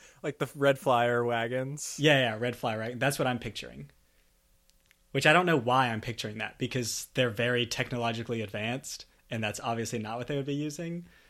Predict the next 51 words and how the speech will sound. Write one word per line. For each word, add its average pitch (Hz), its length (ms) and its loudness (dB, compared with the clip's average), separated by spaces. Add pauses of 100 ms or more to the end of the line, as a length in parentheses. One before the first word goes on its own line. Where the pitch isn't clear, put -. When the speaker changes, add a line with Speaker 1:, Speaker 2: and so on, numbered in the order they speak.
(240)
Speaker 2:
But 123 80 -4
that's 135 180 4
the 160 100 0
first 143 280 0
thing 139 140 0
that 127 80 -4
came 113 180 -6
to 110 40 -10
my 107 100 -10
mind. - 280 -18 (720)
Speaker 1:
Right. 170 340 6
The 165 140 6
description 180 680 2
was, 156 320 4 (380)
"They 147 160 6
look 135 340 2
like 143 220 2
an 139 100 0
ornamental 131 600 0
tree." 98 500 -6 (760)
Speaker 2:
Mm-hmm. 110 180 -6 (100)
Speaker 1:
And 135 100 -2
so 143 120 2
I 135 60 6
think 139 220 -2
you're 143 120 2
just 143 180 0
taking 135 260 -2
that 123 140 0
as, 120 160 -2
like, 110 200 -4 (120)
"Oh, 139 80 0
they 117 80 0
have 117 120 -2
ornaments 117 380 -2
on - 180 -12
them." - 140 -20 (760)
Speaker 2:
Well, 147 300 6
<laughs> - 60 0
okay. 139 200 0
I 127 180 6
wasn't 165 240 4
actually 147 240 0
thinking 120 340 -4
of 107 140 -8
the 117 100 -4
ornaments. 110 460 -8
I 120 60 2
was 127 120 -2
just 113 160 -8
thinking 110 380 -6